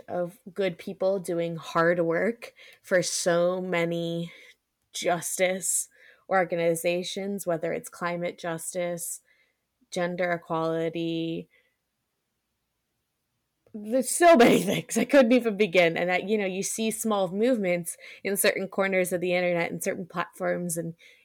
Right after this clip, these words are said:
you know, Vogue's doing it, this thing with Billie Eilish and environmental activists. Like, there's these small bouts where it's coming into the general public. Take that as encouragement,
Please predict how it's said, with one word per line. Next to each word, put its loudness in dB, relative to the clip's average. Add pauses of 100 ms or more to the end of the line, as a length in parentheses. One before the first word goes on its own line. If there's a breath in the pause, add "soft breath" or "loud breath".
you -6
know, 2
Vogue's 4
doing 4
it, -2
this -2
thing 0
with -6
Billie 2
Eilish 0
and -4 (360 soft breath)
environmental 2
activists. -2
Like, 0
there's 0
these 0
small 0
bouts 0
where 0
it's -4
coming -2
into -4
the -6
general -4
public. -2 (1600 soft breath)
Take 2
that 4
as 4
encouragement, -6